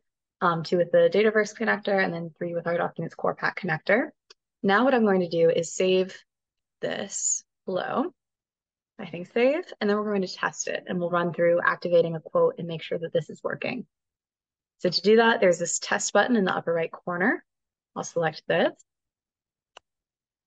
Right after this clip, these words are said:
And now once I perform the starting action, which is activating a quote,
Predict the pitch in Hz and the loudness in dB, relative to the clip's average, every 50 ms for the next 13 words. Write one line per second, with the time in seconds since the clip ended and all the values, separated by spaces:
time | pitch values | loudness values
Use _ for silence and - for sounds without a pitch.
0 | _ _ - 196 196 196 196 202 214 220 233 226 208 196 196 196 - 185 185 180 | _ _ 0 4 6 6 6 6 6 4 4 4 4 4 2 2 2 2 4 4
1 | 180 180 180 - 208 190 - 196 185 185 190 175 - - 170 165 170 165 165 160 | 4 2 0 0 -4 -4 0 0 2 2 0 0 -2 -2 -4 -4 -4 -6 -6 -8
2 | 160 160 - - 190 220 247 233 - - - 165 165 - 170 156 - - 165 165 | -8 -6 -2 0 2 2 2 0 0 -2 -2 -2 0 0 -2 -2 -2 2 4 4
3 | 160 156 165 165 156 - - - 170 180 - - | 4 4 2 -4 -8 -6 -2 2 2 2 2 2